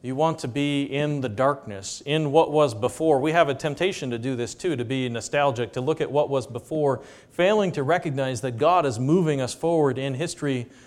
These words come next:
for good. He's bringing to fruition the goodness of His plans, and so we cannot turn back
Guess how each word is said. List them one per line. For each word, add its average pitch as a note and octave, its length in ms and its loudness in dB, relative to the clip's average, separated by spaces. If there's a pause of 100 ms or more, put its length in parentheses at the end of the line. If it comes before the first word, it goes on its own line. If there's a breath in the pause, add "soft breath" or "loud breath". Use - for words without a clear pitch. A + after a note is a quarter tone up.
(140 loud breath)
for C3 180 -2
good. A2 500 -4 (840 soft breath)
He's C3+ 220 -4
bringing D#3+ 480 0
to C3+ 100 -4
fruition C3+ 680 -2
the A#2 80 -2
goodness C#3+ 500 0
of B2 80 -2
His A2 160 -6
plans, D#3 480 -2
and B2 140 -4
so C#3 180 -2
we C#3 180 -2
cannot D#3+ 640 -4 (280 loud breath)
turn B2 380 -6
back A2 500 -4